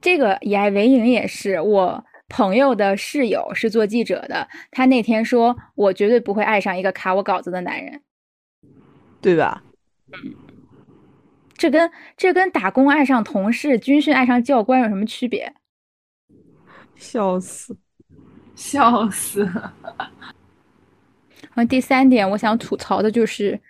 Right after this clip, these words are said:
Speaker 1: 配角掀桌子的问题。因为 B 站开始有人怜爱了那个配角，
Speaker 3: 嗯。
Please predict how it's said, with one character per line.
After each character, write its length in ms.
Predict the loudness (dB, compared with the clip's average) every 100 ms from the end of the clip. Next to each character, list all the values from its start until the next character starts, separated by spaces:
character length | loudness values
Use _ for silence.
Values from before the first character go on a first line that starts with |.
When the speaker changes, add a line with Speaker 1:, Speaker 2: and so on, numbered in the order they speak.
| -20 -20 _ _ _ _ _ _ _ _ _ _ _ _
Speaker 1:
配 220 | -2 2 2
角 220 | 2 2
掀 260 | 2 2
桌 180 | 4 2
子 120 | 0
的 100 | -2
问 220 | -2 -4 -6
题。 320 | -12 -20 -20 -20 -20 _ _ _ _ _ _ _ _ _ _ _
因 80 | 2
为 140 | 2 2
B 280 | 2 2
站 220 | 4 2 2
开 200 | 0 0
始 340 | -2 -2 -2 -6 _
有 160 | 2 4
人 220 | 4 2
怜 180 | 2 2
爱 220 | 2 2
了 100 | 0
那 140 | 0
个 80 | -2
配 260 | 0 0 0
角， 340 | -4 -6
Speaker 3:
嗯。 100 | -6